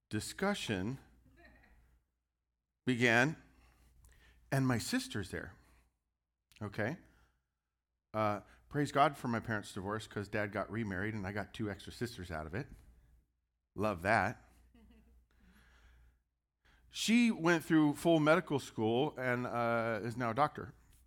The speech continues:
She's watching the children discuss with their parents, failing to realize that mom and dad are always right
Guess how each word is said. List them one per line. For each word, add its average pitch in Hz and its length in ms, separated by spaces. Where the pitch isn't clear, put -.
She's 175 320
watching 147 600
the 110 100
children 123 760
discuss 101 960
with 98 160
their 87 120
parents, 120 500
failing 196 400
to 147 60
realize 135 500
that 107 100
mom 143 240
and 131 100
dad 131 220
are 101 100
always 143 400
right 113 320